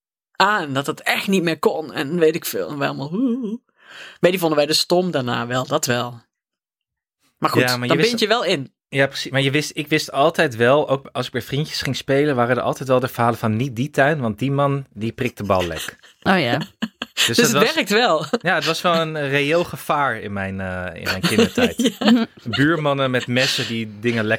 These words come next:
Speaker 2: prikken van je. Dat was, ja, dat vond ik wel vervelend. Maar ik, mijn ouders hebben daar nooit iets mee gedaan. Ik ben wel eens een paar ballen kwijtgeraakt omdat ik bang was om aan te bellen.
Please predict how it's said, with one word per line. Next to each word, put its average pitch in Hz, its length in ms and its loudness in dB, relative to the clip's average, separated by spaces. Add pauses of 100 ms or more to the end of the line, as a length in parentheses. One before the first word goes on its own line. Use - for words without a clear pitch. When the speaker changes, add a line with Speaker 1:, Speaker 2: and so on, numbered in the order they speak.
Speaker 2:
prikken 104 260 -4
van 95 180 -4
je. 85 80 -2 (580)
Dat 240 220 2
was, 190 220 0
ja, 240 140 4
dat 123 100 0
vond 160 160 -4
ik 151 60 -2
wel 156 160 2
vervelend. 98 560 -4 (480)
Maar 135 160 4
ik, 143 120 -4 (460)
mijn 123 200 0
ouders 135 280 -2
hebben 98 200 -2
daar 104 80 0
nooit 120 220 0
iets - 100 -10
mee 135 160 -2
gedaan. 123 300 -4
Ik 85 60 -8
ben 87 80 -2
wel 87 100 0
eens 87 100 -4
een - 80 -10
paar 98 180 2
ballen 104 220 2
kwijtgeraakt 107 500 0
omdat 110 160 -4
ik 104 100 -8
bang 107 180 2
was 104 180 -2
om 117 80 -4
aan 107 120 -4
te 104 100 -10
bellen. 82 340 -10